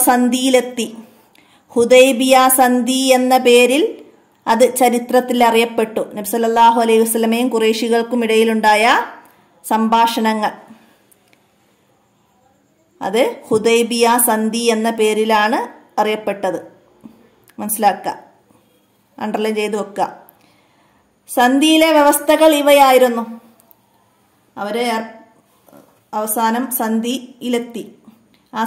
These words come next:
സന്ധിയിലെ വ്യവസ്ഥകൾ ഇവിടെ താറ-, താഴെ പറയുന്നു.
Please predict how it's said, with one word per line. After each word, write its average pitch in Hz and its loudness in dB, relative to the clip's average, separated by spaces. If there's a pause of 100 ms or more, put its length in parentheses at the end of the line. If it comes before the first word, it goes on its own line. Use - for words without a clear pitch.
സന്ധിയിലെ 220 -2
വ്യവസ്ഥകൾ 226 -4 (600)
ഇവിടെ 226 -8
താറ-, 233 2 (220)
താഴെ 233 2
പറയുന്നു. 220 -4